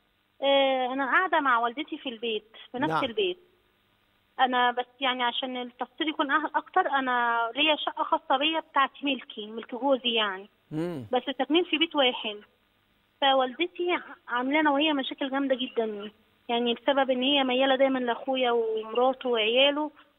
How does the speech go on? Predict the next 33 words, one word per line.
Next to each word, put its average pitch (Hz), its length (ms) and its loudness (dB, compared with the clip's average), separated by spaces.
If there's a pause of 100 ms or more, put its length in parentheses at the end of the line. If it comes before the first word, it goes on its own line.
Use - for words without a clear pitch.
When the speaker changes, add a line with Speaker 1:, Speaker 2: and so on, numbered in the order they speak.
Speaker 1:
أكتر 269 300 0
مننا. 262 600 -2 (1200)
فمعاملتها 254 680 2
دايمًا 302 240 0
معانا 277 340 0
مش، 269 300 -4
مش 233 380 -2
بتراعي 311 280 2
ربنا 277 340 -2
فينا 294 280 -4
زي 262 80 -2
ما 226 160 -4 (220)
بتعمل 269 300 0
مع 226 180 2
أخويا. 208 420 -6 (800)
ودايمًا 285 680 0
في 247 160 -6
مشاكل، 262 420 -4
رغم 240 180 -2
إن 240 60 -4
هي 285 140 0
تعبانة 262 480 0
ومريضة، 269 380 -2
وبتبقى 233 960 -2
دايمًا 302 240 4
برضو 311 280 0
معاهم 285 220 4
في 294 120 -10
مشاكل، 277 400 -4
وما 254 140 -2
نيجي 302 180 0
نكلمها 302 420 2
على 262 240 2